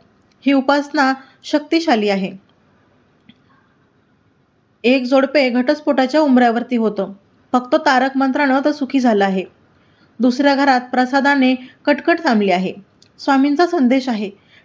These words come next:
नामस्मरणाने कलह जाईल. तुम्हीही जे करा ते नक्की अनुभवा आणि तुम्हालाही कोणते अनुभव आले असतील तर मला कमेंटमध्ये नक्की सांगा.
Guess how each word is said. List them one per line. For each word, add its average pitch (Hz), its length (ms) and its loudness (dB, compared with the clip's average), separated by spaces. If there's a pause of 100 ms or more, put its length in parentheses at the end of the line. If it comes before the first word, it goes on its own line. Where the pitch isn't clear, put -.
नामस्मरणाने 302 760 0
कलह 262 380 2
जाईल. 226 320 0 (320)
तुम्हीही 277 460 2
जे 269 180 2
करा 269 340 0 (1500)
ते 269 140 2
नक्की 269 360 -2
अनुभवा 185 380 0 (760)
आणि 254 220 2
तुम्हालाही 294 420 2
कोणते 311 320 -2
अनुभव 254 300 2
आले 269 220 2
असतील 254 440 0
तर 294 100 2
मला 240 220 2
कमेंटमध्ये 254 560 0
नक्की 208 280 0
सांगा. 190 300 -4